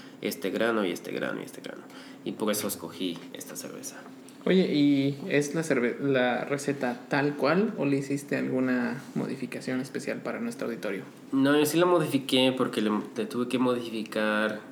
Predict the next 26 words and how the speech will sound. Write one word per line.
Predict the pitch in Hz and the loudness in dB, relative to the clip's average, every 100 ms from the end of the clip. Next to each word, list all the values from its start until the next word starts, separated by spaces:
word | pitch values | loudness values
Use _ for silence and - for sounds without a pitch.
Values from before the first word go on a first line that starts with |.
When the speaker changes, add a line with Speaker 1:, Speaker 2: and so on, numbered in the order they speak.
| - | -8
Speaker 1:
ah, | 101 98 90 - | -2 0 0 0
el | 95 | -2
tiempo | - 117 131 185 214 - - | 2 4 4 2 0 -2 -2
que | 110 | 2
la | 101 98 | 4 4
herví. | 98 101 147 214 - - - - - | 2 2 2 0 -6 -16 -18 -18 -6
Esa | - 110 - | -2 0 -2
es | 117 | 0
una | 117 | 0
cosa | 117 120 | 0 -4
que | 120 | -4
tuve | 104 113 110 | 0 0 0
que | |
cambiar | - 107 110 120 | 0 2 2 2
porque | 113 107 107 | -2 -4 0
normalmente | 104 95 98 107 110 107 107 104 | 2 2 2 4 2 2 0 0
es, | 101 - | -2 -4
ah, | - 85 - | -6 -8 -4
una | 110 101 | 0 2
hora, | 95 123 165 - - - - | 2 2 -2 -6 -14 -16 -8
pero | - 101 98 | 0 2 4
la | 98 101 | 4 4
olla | 82 127 123 120 | 4 4 4 2
que | 120 107 | 0 0
yo | 107 107 104 - | 2 2 0 -4
usé | 107 - 135 131 107 107 | -4 0 4 4 4 0